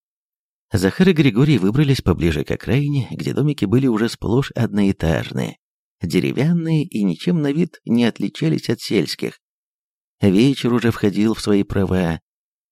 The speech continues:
и если в окнах соседних домов не горел свет, то увидеть дорогу под ногами не представлялось возможным. Найти нужный трактир в незнакомом городке проще всего,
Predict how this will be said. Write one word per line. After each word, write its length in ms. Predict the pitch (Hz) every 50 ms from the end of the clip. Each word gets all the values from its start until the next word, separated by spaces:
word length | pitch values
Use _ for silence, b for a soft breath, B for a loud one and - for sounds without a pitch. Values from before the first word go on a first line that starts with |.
| _
и 120 | - - 107
если 280 | 147 180 - - 120
в 80 | 107 90
окнах 420 | 123 156 165 - - 127 123 -
соседних 500 | - - 82 - - 107 110 - - 73
домов 400 | - - 64 65 92 123 123 -
не 140 | - 71 151
горел 320 | 147 - - - 62 55 -
свет, 340 | - - 139 165 170 - _ _ _ _ _ _ _ _ _ _ _ _ -
то 140 | - 98 95
увидеть 420 | 95 95 113 135 123 120 101 92
дорогу 400 | 92 95 85 113 135 165 147 143
под 180 | - - 131 123
ногами 500 | 127 123 117 123 117 113 113 - - _ _
не 220 | - - 131 165 175
представлялось 640 | - 151 127 - - 120 113 120 117 113 98 -
возможным. 640 | - 92 90 80 80 78 69 64 - - 62 60 - _ _ _ _ _ _ _ _ _ _ _ _ -
Найти 440 | - 90 90 87 82 - - 175 190
нужный 360 | 165 165 165 - - 139 131
трактир 500 | - - 110 104 - - - 147 160 165
в 60 | 120
незнакомом 600 | 107 104 92 92 95 92 - 143 131 123 104 98
городке 520 | 90 107 104 107 - - - 185 190 170 - _ _ _ _ _ _ _ -
проще 300 | 160 170 165 - - -
всего, 320 | - - - 80 76 -